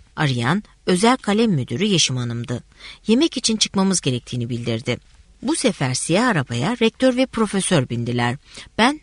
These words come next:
başka bir üniversite aracıyla onları takip ettim. Yemek Topkapı Sarayı'nın bahçesindeki Konyalı lokantasında hazırlanmıştı. Saray kompleksinin dev kapısından girerken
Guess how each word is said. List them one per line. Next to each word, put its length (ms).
başka 340
bir 80
üniversite 540
aracıyla 460
onları 300
takip 440
ettim. 420
Yemek 380
Topkapı 420
Sarayı'nın 540
bahçesindeki 880
Konyalı 460
lokantasında 680
hazırlanmıştı. 760
Saray 360
kompleksinin 880
dev 140
kapısından 640
girerken 600